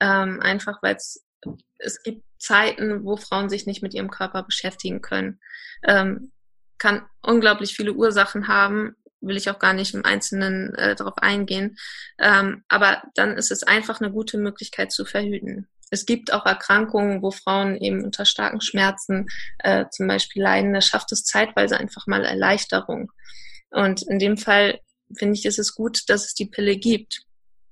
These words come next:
Ich finde nur, dass sich einfach jede Frau darüber bewusst sein muss, was die Pille macht, welche Nebenwirkungen sie haben kann, wie sie wirkt. Und darüber wird meiner Meinung nach zu wenig aufgeklärt.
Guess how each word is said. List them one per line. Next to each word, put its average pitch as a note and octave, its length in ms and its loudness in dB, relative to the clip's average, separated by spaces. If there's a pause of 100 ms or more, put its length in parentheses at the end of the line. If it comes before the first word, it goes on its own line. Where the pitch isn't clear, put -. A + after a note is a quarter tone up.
(320)
Ich F#3 180 -2
finde G#3+ 240 4
nur, G#3 380 2 (140)
dass G3 200 -6
sich - 340 -8 (220)
einfach F#3+ 360 0
jede G#3 360 0
Frau G3+ 400 4 (420)
darüber G3 380 4
bewusst G3 480 -4
sein G#2 260 2
muss, G#2+ 380 -4 (220)
was G3+ 260 2
die G3+ 120 -6
Pille G3 280 -2
macht, G#3+ 540 0 (320)
welche G3 560 4
Nebenwirkungen A3 640 2
sie G#3 180 -4
haben G3+ 320 2
kann, G3+ 400 2 (320)
wie G3 220 -2
sie G3 200 0
wirkt. A3+ 560 6
Und G3+ 120 2
darüber G3+ 580 6
wird - 320 -6
meiner G3 280 4
Meinung G3 280 2
nach G3 140 -2
zu - 180 -6
wenig G3 220 -2
aufgeklärt. F#3+ 680 -8